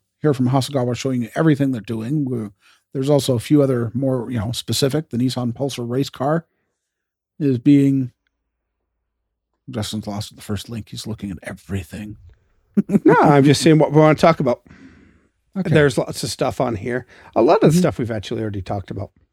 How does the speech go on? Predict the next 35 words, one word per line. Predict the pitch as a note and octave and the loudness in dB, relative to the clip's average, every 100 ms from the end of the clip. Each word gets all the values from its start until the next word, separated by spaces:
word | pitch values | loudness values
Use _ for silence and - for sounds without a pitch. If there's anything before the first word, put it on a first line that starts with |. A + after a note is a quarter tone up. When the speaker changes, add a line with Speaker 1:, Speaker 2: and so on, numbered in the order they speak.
| _ | _
Speaker 1:
Yeah, | D#3+ E3 | -2 0
some | D3+ G3+ A#3+ | 2 2 2
of | G#3+ | 2
Speaker 2:
So | F3 | 2
Speaker 1:
we | |
have | F3+ D#3+ | 4 4
Speaker 2:
nothing | E3+ C3 | 2 0
Speaker 1:
talked | A#2+ | 0
about. | C3+ | -4
Speaker 2:
too, | D3 F3 D#3+ | -4 -4 -4
too | - A#2+ | -2 -4
exciting. | G2+ - G#2+ G2 G#2 A2+ - _ _ _ _ _ _ _ _ _ _ _ _ _ _ _ _ _ | -4 -6 -10 -10 -12 -16 -20 _ _ _ _ _ _ _ _ _ _ _ _ _ _ _ _ _
Speaker 1:
Until | E3+ D3 F3+ F3 | -4 -2 -2 -2
you | D3 | -4
see | - F#3 | -2 -2
some | D3 B2 G#2+ | -2 -2 -2
of | A#2 | -4
it, | C#4 | -8
and | G#2+ | -10
then | - | -10
it's | - | -10
like, | G#2+ | -12
"Oh, | A#2 D#3+ F3+ G#2+ _ _ | -10 -10 -10 -14 _ _
goodness | - E3 A2 A2+ | -12 -10 -10 -12
gracious | C#3+ C3+ - - | -14 -14 -14 -14
me." | D3 F#3+ C3+ _ | -10 -10 -12 _
<laughs> | - G3+ - D3+ - - - - - - _ _ _ _ _ _ _ _ _ _ _ | 0 2 2 -4 -4 -8 -10 -12 -14 -16 _ _ _ _ _ _ _ _ _ _ _
Speaker 2:
What's | - F#4+ - | -8 -8 0
the, | - F4 C#4 G#3+ F#3+ D3 G#2+ | 4 6 6 6 4 4 2
uh, | - - - A2+ | -4 -10 -14 -14
second | - - G#2 - F#3 | -10 -2 -2 0 0
one | E3+ D3 | 2 2
down | B2+ A#2+ G#2+ | 2 2 0
there, | F#2+ E2+ | -2 -6
John? | - G2 G#2 F#3 | -8 -8 -6 -6